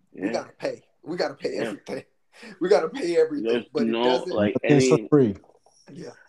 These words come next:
Speaker 2: No, there's no one that was, that, there's no one that's God. And when men think they're God,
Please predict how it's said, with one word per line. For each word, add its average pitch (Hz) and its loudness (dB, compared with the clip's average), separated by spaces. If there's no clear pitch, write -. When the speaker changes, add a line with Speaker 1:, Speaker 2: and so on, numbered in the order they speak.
Speaker 2:
No, 117 -2
there's 113 -4
no 117 -2
one 127 0
that 117 -2
was, 104 -10
that, 104 -4
there's 127 -2
no 120 -6
one 127 -6
that's 107 -8
God. - -4
And 107 -6
when 104 -4
men 123 -2
think 127 -6
they're 110 -6
God, 123 -4